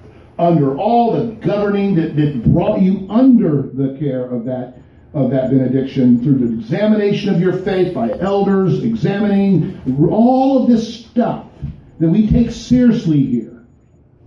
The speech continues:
that we want to take seriously for our children. It's not just a performance, some around twelve. Look, no, man, let's,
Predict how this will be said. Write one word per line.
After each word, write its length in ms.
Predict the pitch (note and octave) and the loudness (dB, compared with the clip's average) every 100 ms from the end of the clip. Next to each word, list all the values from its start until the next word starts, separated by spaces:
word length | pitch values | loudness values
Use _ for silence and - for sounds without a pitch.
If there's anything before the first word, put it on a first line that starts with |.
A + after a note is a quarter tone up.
| - | -6
that 80 | D3 | 0
we 120 | E3+ | 2
want 400 | E3 G3 B3+ C4+ | 4 4 2 0
to 100 | E3+ | -2
take 160 | E3+ D3+ | -2 -4
seriously 340 | - C#3 C#3 | -4 -6 -6
for 120 | C3+ | -4
our 160 | E3+ E3+ | -2 -4
children. 540 | - - C4 A#3+ D3+ F3+ | -4 0 2 2 0 -2
It's 160 | G#3+ | -2
not 220 | B3 C4 | -2 -2
just 180 | A#3+ A#3+ | -2 0
a 80 | A#3 | 0
performance, 720 | A3+ A3 - C4 A#3 F3+ - | 0 -2 0 2 4 2 0
some 100 | A#3 | -2
around 320 | A3+ A3+ A3+ | 0 0 0
twelve. 580 | A#3+ B3 A3+ E3 - - | 0 -2 -4 -6 -8 -2
Look, 200 | G#3+ F#3+ | 0 2
no, 200 | G#3 A3 | 2 4
man, 260 | G#3+ G#3+ G#3+ | 2 0 -2
let's, 180 | A#3 | -6